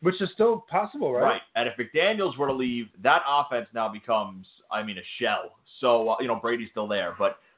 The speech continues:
Speaker 2: uh, you know, I think just keeping somebody familiar that knows how to run the playbook, that is an offensive genius,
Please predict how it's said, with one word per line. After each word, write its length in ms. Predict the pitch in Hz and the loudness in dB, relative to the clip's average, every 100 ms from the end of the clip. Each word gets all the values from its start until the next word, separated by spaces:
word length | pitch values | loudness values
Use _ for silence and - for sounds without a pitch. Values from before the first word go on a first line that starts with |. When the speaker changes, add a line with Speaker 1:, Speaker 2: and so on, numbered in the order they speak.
| - | 2
Speaker 2:
uh, 200 | 120 120 | 4 4
you 60 | 135 | 0
know, 80 | 123 | -4
I 40 | |
think 140 | 123 143 | -4 -10
just 180 | 135 | -14
keeping 260 | - 165 160 | -12 -12 -8
somebody 240 | 170 165 165 | -6 -6 -8
familiar 480 | 156 143 143 143 147 | -10 -10 -8 -4 -4
that 160 | 117 113 | -4 -2
knows 200 | 131 143 | -2 -2
how 100 | - | -2
to 60 | 147 | -2
run 160 | 143 139 | 0 -2
the 80 | |
playbook, 480 | 135 151 147 139 143 - | -2 0 2 4 2 2
that 100 | 117 | -2
is 120 | 107 | -2
an 60 | 113 | 2
offensive 500 | 123 139 156 147 143 | 4 4 -2 -6 -10
genius, 440 | 120 135 123 117 | -8 -6 -2 -2